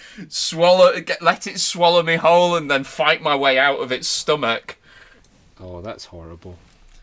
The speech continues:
Speaker 1: Well, it tried to kill me.
Speaker 2: No, but, right, so I, I don't have any sympathy for you guys.
Speaker 1: Why?
Speaker 2: Because you always say that you're, you're not really good people, so
Speaker 1: Probably not, but
Speaker 2: so,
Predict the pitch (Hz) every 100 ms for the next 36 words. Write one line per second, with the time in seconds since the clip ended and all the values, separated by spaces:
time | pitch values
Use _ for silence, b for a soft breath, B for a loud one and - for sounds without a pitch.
0 | b - 262 247 - - - _ _ _
1 | - _ _ _ _ - 392 415 415 -
2 | 370 427 403 320 180 117 254 - 175 143
3 | 175 180 135 - - 180 165 214 180 214
4 | 214 220 180 160 147 143 143 - 123 127
5 | 147 - 139 - 131 139 135 131 131 -
6 | - 170 254 302 202 107 _ 143 - 202
7 | - 208 226 220 180 147 - 123 156 175
8 | 113 123 127 120 120 151 127 143 123 139
9 | 131 123 123 110 135 156 185 175 - 151
10 | 143 170 143 101 92 90 104 - _ _
11 | 120 123 117 131